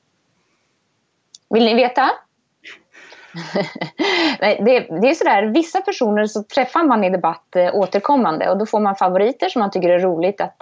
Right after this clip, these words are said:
diskutera med. Göran Greider är en favorit, han är en pålitlig vänsterprofil som alltid är trevlig och vänlig och väluppfostrad. Så finns det andra som är lite tuffare i meningen, eh, kallar vissa partiledare för namn som har med, med Hitler att göra och så vidare. De är lite svåra att respektera även i sak.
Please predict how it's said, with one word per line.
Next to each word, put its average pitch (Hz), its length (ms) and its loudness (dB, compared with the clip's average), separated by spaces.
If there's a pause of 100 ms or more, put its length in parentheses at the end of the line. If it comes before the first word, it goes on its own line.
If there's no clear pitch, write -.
diskutera 185 440 0
med. 226 260 0
Göran 180 260 2
Greider 170 340 2
är 180 40 0
en 180 80 -4
favorit, 185 420 0
han 175 160 -4
är 165 40 -4
en 180 60 -6
pålitlig 175 460 0
vänsterprofil 185 600 -4
som 277 140 -2
alltid 294 200 0
är 254 40 0
trevlig 185 360 0
och 170 60 -2
vänlig 160 240 -2
och 160 40 -4
väluppfostrad. - 520 -6 (340)
Så 180 120 -6
finns 214 180 0
det 294 60 0
andra 277 380 2
som 233 200 -2
är 220 40 0
lite 214 220 -2
tuffare 226 580 0
i 214 140 0
meningen, 190 540 0 (320)
eh, 175 260 0
kallar 190 280 0
vissa 185 240 -2
partiledare 175 800 0
för 165 500 -2
namn 170 260 0
som 170 180 -2
har 160 160 0
med, 156 340 -2 (400)
med 165 320 0
Hitler 214 420 0
att 254 60 4
göra 226 180 2
och 226 80 0
så 226 80 -2
vidare. 220 280 2
De 277 320 2
är 233 80 2
lite 247 300 0
svåra 196 260 0
att 180 120 -6
respektera 185 640 -2
även 175 380 -2
i 202 80 -2
sak. - 480 -6